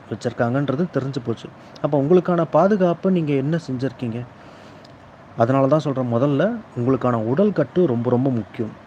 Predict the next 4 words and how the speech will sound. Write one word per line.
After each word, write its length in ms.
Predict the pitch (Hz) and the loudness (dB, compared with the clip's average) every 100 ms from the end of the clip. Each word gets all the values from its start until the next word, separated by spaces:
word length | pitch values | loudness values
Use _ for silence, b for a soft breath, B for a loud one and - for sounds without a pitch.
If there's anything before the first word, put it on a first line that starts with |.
| - | -8
உடல் 300 | 120 180 196 | 0 2 2
கட்டு 320 | 190 - - 120 | 0 -2 -4 -4
போடாம 600 | - 131 151 147 135 120 131 147 - B B B B B | 0 4 6 6 4 2 0 -2 -8 B B B B B
நீங்க 260 | 127 139 | 0 2